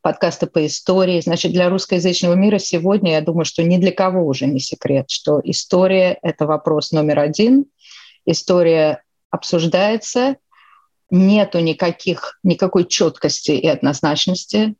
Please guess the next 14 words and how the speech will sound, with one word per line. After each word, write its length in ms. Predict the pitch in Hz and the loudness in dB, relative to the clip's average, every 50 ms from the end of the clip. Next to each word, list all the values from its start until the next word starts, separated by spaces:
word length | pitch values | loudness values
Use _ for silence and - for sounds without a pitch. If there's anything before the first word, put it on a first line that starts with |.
| _ | _
в 40 | - | -4
этом 240 | 175 185 - 214 202 | -4 -2 0 0 2
вопросе. 580 | 202 208 196 - - 208 214 208 - - - 226 - | 2 0 0 0 0 2 2 2 0 -2 -4 -4 -4
То 80 | - | -4
есть 120 | 165 165 - | -4 -4 -4
все 320 | - - - - 208 180 | -6 -8 -2 0 0 0
сейчас 420 | - - - 139 - 151 139 - - | 0 -2 -6 -4 -2 -2 -2 -2 -2
у 60 | 147 | 0
нас 260 | 156 147 151 139 - | 0 0 0 -2 -4
в 140 | - - _ | -8 -8 _
процессе 520 | - 147 143 - - 160 147 139 - 143 | -4 -4 -4 -2 -2 -2 -2 0 -4 -6
трансформации, 1000 | 135 - - 151 143 - - 156 143 147 147 143 139 135 - - - 180 190 190 - | -4 -2 -4 -4 -4 -2 -4 -2 -2 0 0 0 -2 -2 -6 -4 -2 -2 -2 0 -2
очень 380 | 160 143 - - 143 143 147 | -4 -2 -2 -2 -2 -2 0
быстрой. 640 | 139 165 160 - - - - - - 196 208 233 - | 2 0 0 -2 -4 -12 -10 -4 -2 0 0 -2 -4